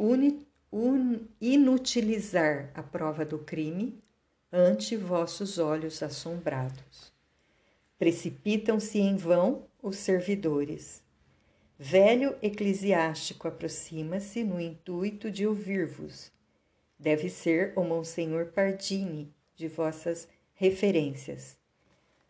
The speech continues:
Compreendo-vos a dificuldade para manter qualquer conversação. Interroga o criminoso, que se declara vosso amigo íntimo, e esclarece, fingidamente,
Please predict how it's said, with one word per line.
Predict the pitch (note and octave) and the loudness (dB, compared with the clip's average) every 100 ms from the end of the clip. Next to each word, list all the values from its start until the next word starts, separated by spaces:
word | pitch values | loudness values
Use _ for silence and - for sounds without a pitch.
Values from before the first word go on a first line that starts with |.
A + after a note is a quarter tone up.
| _ | _
Compreendo-vos | F#3 E3+ - E3 D#3+ F#3+ G#3 A3 A3+ A#3 A3+ - | 2 2 4 4 6 4 2 0 0 -2 -4 -6
a | F3 | -6
dificuldade | - G3+ - C4+ - C#4+ G#3 F3+ E3+ E3 - - | -4 -6 -2 -2 2 2 4 4 2 0 -10 -10
para | - E3 | -4 -2
manter | E3 E3 E3 - D#3+ F3+ B3+ - _ _ | -2 -4 -6 -4 0 0 -4 -12 _ _
qualquer | - F3 E3+ - G#3 B3 | 2 2 2 4 4 4
conversação. | - A#3+ A3+ A3+ A3+ A#3 - - C#3 C3+ _ _ _ _ _ _ _ _ _ E3 | 2 2 4 2 2 -4 -4 -8 -8 -10 _ _ _ _ _ _ _ _ _ -10
Interroga | E3+ E3+ D#3+ D#3+ D3+ D3+ D3+ | -2 2 4 6 4 2 -2
o | D3+ | -2
criminoso, | D#3 D#3 D#3 D3+ C#3+ D#3 E3+ B3+ C#4+ - _ _ _ | -2 -2 -2 -2 0 -2 -2 -6 -8 -12 _ _ _
que | - | -10
se | - G3+ | -2 2
declara | G3+ G3 F#3+ F#3 F#3+ | 2 4 4 4 4
vosso | F#3 F#3 F#3 G3 | 4 2 2 0
amigo | F#3 F3+ F3+ F3+ | 0 -2 -4 -2
íntimo, | F3 G3 A3 - C#4 D4 D4+ _ _ _ _ _ _ - | 0 0 -2 -4 -2 -2 -4 _ _ _ _ _ _ -4
e | G#3 A#3 - | 0 0 6
esclarece, | A3 A3+ - A#3+ A#3 F#3+ D3+ - - - - _ _ | 6 6 4 6 8 8 4 2 -6 -14 -16 _ _
fingidamente, | - F#3 F3 D#3 G#3+ A#3 C4+ A3+ E3 D3+ C#3 - - | -8 -2 0 2 2 4 4 6 2 -2 -8 -14 -16